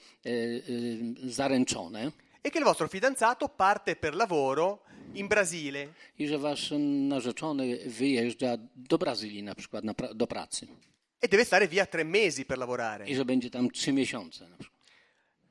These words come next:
Speaker 2: Sapete che adesso con il telefono e con il computer si può vedere le persone.
Speaker 1: Wiecie, że teraz przez telefon, przez komputer można nie tylko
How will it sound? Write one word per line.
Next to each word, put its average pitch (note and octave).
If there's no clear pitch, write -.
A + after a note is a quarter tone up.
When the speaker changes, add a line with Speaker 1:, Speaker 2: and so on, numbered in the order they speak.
Speaker 2:
Sapete D#3
che C#3+
adesso D#3+
con C3+
il C3
telefono C#3+
e B2+
con C3+
il C3
computer D3+
si C#3+
può C#3+
vedere C3+
le A#2
persone. B2
Speaker 1:
Wiecie, B2
że G#2+
teraz A2
przez -
telefon, A#2+
przez -
komputer G#2
można G#2+
nie G#2
tylko G2+